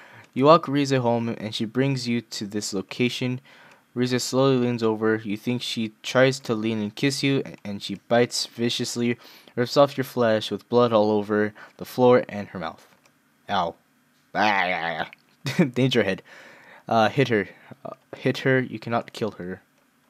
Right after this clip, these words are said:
So. Ah! Ah! Ah! Oh, you know, I'm not a... Ah! Ah! Ah! Riza, stop it! Stop it! Ah!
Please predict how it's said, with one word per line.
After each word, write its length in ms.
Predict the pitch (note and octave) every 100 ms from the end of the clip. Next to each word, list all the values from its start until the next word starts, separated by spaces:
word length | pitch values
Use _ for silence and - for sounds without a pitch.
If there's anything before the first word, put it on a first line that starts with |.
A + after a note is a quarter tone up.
| _ _ _ _ _ _ _
So. 240 | - F2+ _ _ - - _ _ _ _ - - - - -
Ah! 220 | D#3 - _ - - -
Ah! 300 | C#3 D#3+ C3 - _ _ _ - -
Ah! 380 | - D#3+ F3+ - - _ - _ _ _ _ -
Oh, 120 | B2
you 100 | C3
know, 120 | C3
I'm 100 | A2+
not 160 | A#2+ A#2+
a... 60 | A2 - - - -
Ah! 320 | C3 - G#3+ - _ _ - -
Ah! 400 | C3 F#3 C#4 A#3+ - - - -
Ah! 420 | D#3 A#3 E4 - - - _ _ _ _ - _ _ _
Riza, 260 | - E3+ D3+ - -
stop 340 | - - F3
it! 100 | D#3 - _ _ - -
Stop 260 | - E3+
it! 120 | F3+ - -
Ah! 300 | C#3 D#4+